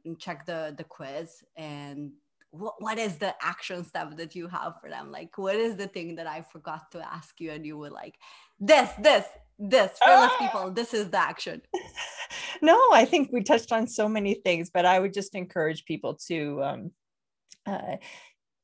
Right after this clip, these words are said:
Speaker 2: envision that lifestyle where you can be just so comfortable in your skin and expressing yourself wholeheartedly and fully,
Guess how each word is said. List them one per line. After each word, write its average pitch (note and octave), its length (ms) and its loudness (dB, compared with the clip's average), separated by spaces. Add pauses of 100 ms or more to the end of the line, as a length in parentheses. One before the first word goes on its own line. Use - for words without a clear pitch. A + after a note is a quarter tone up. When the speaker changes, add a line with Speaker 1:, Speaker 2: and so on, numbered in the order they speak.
(300)
Speaker 2:
envision B3 600 4
that F#3 300 0
lifestyle E3+ 760 -2
where D#3 140 -4
you F3 240 -2
can D#3+ 440 -10
be D3+ 180 -12
just D3+ 260 -10
so D#3+ 140 -4
comfortable D3+ 540 -4
in C#3 120 -4
your D#3 140 -8
skin - 480 -6
and D3+ 180 -6
expressing D#3+ 640 -2
yourself - 560 -6
wholeheartedly C#3+ 880 -2
and C#3+ 240 -8
fully, G#2+ 440 -8